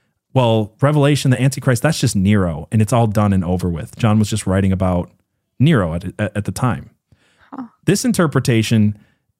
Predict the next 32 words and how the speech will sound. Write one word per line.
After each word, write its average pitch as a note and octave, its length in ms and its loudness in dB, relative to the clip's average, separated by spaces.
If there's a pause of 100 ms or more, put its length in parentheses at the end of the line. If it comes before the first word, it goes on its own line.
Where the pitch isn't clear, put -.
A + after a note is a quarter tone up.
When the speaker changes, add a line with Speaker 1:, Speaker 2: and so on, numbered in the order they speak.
(460)
Speaker 1:
includes G3+ 480 2
Nero, G2+ 300 4
but A#2 100 2
in A#2+ 80 2
a A2+ 40 2
different B2 280 0
way. F2+ 160 -2
So - 140 -4
he C3 100 4
said, - 220 -2
he, D#3+ 80 0 (100)
in D3 220 2
his, G#3 320 0
in D3 180 0
his G#3 220 0
version, A#2 340 2
the G#2 80 2
five D3 320 0
fallen B2 360 2
heads, F2+ 220 -2
five A2+ 360 0 (100)
dead A2+ 300 2
antichrists, - 720 -6
right? G2+ 240 -2 (400)
'Cause A#2+ 160 2
there's A2 180 2
many B2+ 260 4
antichrists, G#2 440 0
but F2 80 -10
there's F#2+ 120 -6
one G#2 280 2
beast, - 420 -6